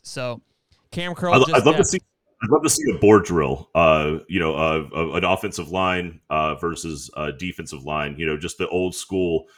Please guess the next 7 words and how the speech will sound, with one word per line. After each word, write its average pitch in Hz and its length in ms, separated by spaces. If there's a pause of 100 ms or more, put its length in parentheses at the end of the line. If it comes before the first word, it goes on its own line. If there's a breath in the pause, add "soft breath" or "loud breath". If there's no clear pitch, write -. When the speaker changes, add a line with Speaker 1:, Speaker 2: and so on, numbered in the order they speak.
(240 soft breath)
Speaker 2:
uh, 78 200
Oklahoma 92 480
drill, 73 540
uh, 73 300
with, - 160 (160)
with - 220
Goodwin 82 520